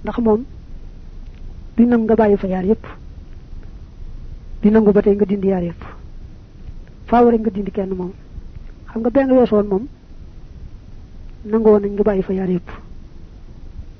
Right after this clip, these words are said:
Nangu woon nañ nga dindi kenn, bàyyi kenn. La nangu wutoon rek mooy dagg yaar yépp. Fii nag moom, yaay tànn ku la neex ci yooyu yaar, nga dindi ko.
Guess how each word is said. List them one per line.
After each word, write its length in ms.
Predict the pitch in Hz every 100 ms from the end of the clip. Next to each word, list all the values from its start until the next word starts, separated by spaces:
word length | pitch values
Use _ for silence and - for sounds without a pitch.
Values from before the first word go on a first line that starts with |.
| - - -
Nangu 180 | 214 214
woon 140 | 208
nañ 140 | 202 208 277 - -
nga 80 | 202
dindi 220 | 190 202
kenn, 240 | 196 190 202
bàyyi 220 | 208 190
kenn. 240 | 185 175 170 - - - - - - - - -
La 100 | 226
nangu 180 | 254 254
wutoon 240 | 240 208
rek 100 | 202
mooy 160 | 214 214
dagg 140 | 214 196
yaar 180 | 190
yépp. 200 | 180 196 - - - - - - - - -
Fii 120 | 254
nag 120 | 269
moom, 200 | 254 214 277 - - - - - - - - - - - - - - - - - - - - -
yaay 180 | 233 226
tànn 240 | 240 220 208
ku 100 | 233
la 80 | 240
neex 200 | 226 196 -
ci 100 | 220
yooyu 240 | 220 214
yaar, 220 | 202 196 240 - - - - - - - - - - 208
nga 140 | 202
dindi 240 | 190 202 185
ko. 140 | 175